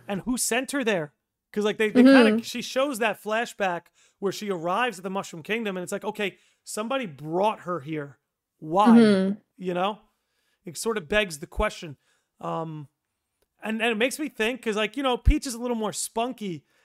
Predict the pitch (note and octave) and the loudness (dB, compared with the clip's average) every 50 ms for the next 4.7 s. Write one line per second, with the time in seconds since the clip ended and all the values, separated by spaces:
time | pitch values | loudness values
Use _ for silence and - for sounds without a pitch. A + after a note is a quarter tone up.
0 | _ _ _ G3 F#3+ F#3 F3+ E3+ - - - - F#3+ F#3 F3+ F3 - - F#3 F3+ | _ _ _ -6 -4 -4 -4 -4 -6 -6 -6 -6 -6 -6 -4 -4 -6 -4 -4 -4
1 | F3+ E3 F3 F3 E3+ D#3+ F3+ - - G#3 G3+ F#3 - - F3+ - - G3 F#3 F#3 | -4 -2 -2 -4 -4 -4 -8 -6 -4 -2 -2 -2 -4 -6 -6 -4 -2 -2 -4 -4
2 | C#3+ D3+ F#3 F#3+ F3+ E3+ - - _ - - G3+ F3 - - G3+ G#3+ G#3 G3+ - | -4 -4 -2 -2 -2 -2 -6 -10 _ -6 -4 -4 -4 -4 -8 -8 -6 -6 -6 -8
3 | - - G3+ F#3+ - - G#3+ G#3 G3+ G3+ G3 F#3+ F#3+ F#3 F3+ F3+ E3 E3 E3 F#3 | -10 -10 -12 -10 -8 -6 -4 -4 -4 -4 -4 -4 -4 -4 -6 -8 -8 -8 -6 -4
4 | G#3 A3 G#3+ F#3+ F3+ F3+ A#3 A3+ G#3+ G3 F3 E3 D#3 - | -2 -2 -2 0 4 8 8 8 8 8 4 0 -2 -4